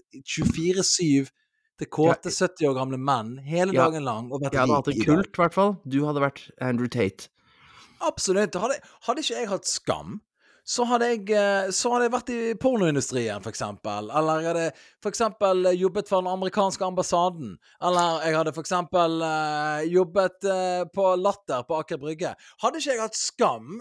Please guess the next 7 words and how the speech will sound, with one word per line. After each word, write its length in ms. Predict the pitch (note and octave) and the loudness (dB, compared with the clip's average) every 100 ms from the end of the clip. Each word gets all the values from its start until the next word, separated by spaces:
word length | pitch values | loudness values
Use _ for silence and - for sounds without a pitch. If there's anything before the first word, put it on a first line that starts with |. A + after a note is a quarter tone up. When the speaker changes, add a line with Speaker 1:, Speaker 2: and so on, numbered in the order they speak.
| - | -8
Speaker 1:
så 220 | - B3 A#3 | -4 -2 -2
hadde 180 | B3 | 0
jeg 220 | B3 A#3 A3+ | 0 0 -2
gjort 180 | B3 - B3+ | -4 -4 -6
de 80 | B3 | -2
tingene. 460 | A#3+ B3 D#3+ G2 E2+ _ _ _ _ _ _ _ _ | 0 0 0 -4 -10 _ _ _ _ _ _ _ _
Speaker 2:
Ja, 240 | B2+ A#2+ | 0 2